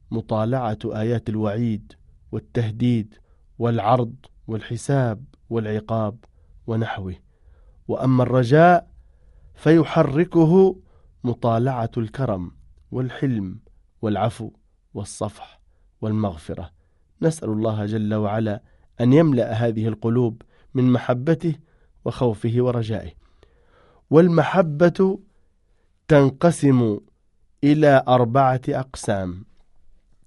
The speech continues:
القسم الأول المحبة التعبدية،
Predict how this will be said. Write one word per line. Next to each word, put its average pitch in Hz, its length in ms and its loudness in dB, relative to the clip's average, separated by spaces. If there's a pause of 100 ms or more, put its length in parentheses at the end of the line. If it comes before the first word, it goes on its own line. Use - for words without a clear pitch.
(420)
القسم 185 340 -4
الأول 139 460 2 (800)
المحبة 135 800 0
التعبدية، 120 1120 -2